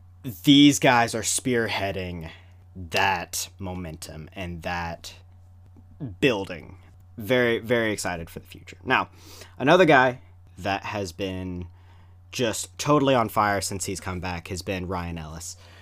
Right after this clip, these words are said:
Boy, this team missed him. And you could see it, uh,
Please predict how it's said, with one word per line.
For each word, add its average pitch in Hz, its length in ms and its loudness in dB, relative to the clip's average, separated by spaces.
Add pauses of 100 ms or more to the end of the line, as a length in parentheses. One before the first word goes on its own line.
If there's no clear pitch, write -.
(800)
Boy, 151 240 6
this 120 180 2
team 104 300 -4
missed 101 260 -4
him. 98 240 -6 (800)
And 107 480 -4
you 120 160 -4
could 107 160 -4
see 143 360 4
it, 135 400 -2 (160)
uh, 104 380 0